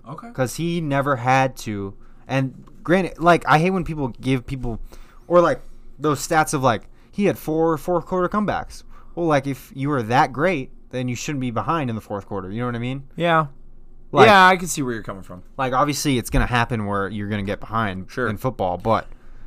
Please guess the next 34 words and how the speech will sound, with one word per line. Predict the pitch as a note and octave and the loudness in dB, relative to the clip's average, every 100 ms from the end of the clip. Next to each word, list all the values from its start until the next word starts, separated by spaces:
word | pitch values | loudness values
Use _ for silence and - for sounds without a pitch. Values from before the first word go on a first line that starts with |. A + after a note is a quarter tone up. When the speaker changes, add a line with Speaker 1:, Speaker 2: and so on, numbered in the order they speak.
| - | -6
Speaker 2:
like, | B2+ A2+ | -2 -2
people | - C3 | -2 -2
that | B2+ | 0
have | A2+ A2+ | 2 0
a | |
million | G#2 A2+ B2+ A#2 | 0 0 0 0
comebacks, | G2 B2 B2 F#2+ | 0 0 2 0
it's | F#2+ - | 0 -2
like, | G2+ | -2
why | G2 G#2+ | 2 0
are | |
you | A2 A2 | 0 -2
always | G#2 G2+ | -2 -4
behind? | G2 A#2+ | -6 -4
Speaker 1:
Hey, | G#2+ G2 G2 | -4 -4 -4
I | G2 | -2
Speaker 2:
Like | G#2 | 0
Speaker 1:
heard | A#2 | 2
Speaker 2:
Russ. | A#2 G2 | 0 -2
Speaker 1:
a | |
crazy | - G2 F#2+ G#2 | -6 -6 -6 -8
st-, | - - - - | -10 -14 -18 -18
just | G2+ G2 | -16 -14
speaking | - - A2+ | -12 -8 -8
of | G#2+ | -8
Russ, | G2+ F#2+ G2+ | -6 -6 -6
I | |
was | F#2+ | -10
just | - - | -10 -10
gonna | G#2+ | -10
point | F#2+ G#2 G2 | -8 -8 -6
out | F#2+ F#2+ | -8 -8
this | G2 F#2+ | -8 -6
out. | G2 F#2 | -4 -4